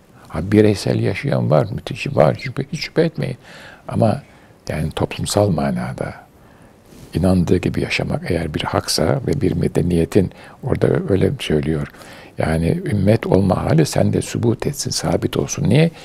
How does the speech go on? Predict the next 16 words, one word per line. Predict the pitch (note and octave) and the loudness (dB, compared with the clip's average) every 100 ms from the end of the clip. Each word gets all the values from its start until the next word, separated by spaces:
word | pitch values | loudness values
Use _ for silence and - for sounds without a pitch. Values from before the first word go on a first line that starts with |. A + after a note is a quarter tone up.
| - - | -18 -12
İnsanlar | - D#2 D#2 | -6 -4 -2
görsünler. | E2 D2+ C#2 - D#2 D2+ - - - - - - - | -2 -4 -6 -6 -6 -8 -10 -20 -20 -20 -20 -8 -2
Baktıkları | G2 - - A2+ C3 | -2 0 2 4 4
zaman | C3 G2+ A#2 | 2 4 6
"Bu | D3 | 6
Muhammed | G#2 F#2+ G2 - | 6 6 4 2
ümmetidir." | F#2 E2 - - - | 0 -2 -2 -4 -4
desinler. | - - F#3 - - - - - - - - - - _ _ _ _ _ _ _ _ _ _ - - _ _ | -4 -4 -4 -6 -10 -20 -20 -20 -20 -20 -20 -20 -20 _ _ _ _ _ _ _ _ _ _ -20 -20 _ _
Biz | C3+ C#3+ - | -8 -4 -4
baktığımız | - - - - | -2 0 0 2
zaman | - A#2+ G2+ | 2 2 0
"Bu | |
kapitalist." | - - - A#2+ B2 - | -2 -2 0 0 0 -4
diyoruz. | A#1 - - - - - - - _ - | -6 -8 -14 -20 -20 -20 -20 -20 _ -8
Bu | - | -4
diyoruz | - D2+ G#2+ C3 - | -2 0 0 -2 -6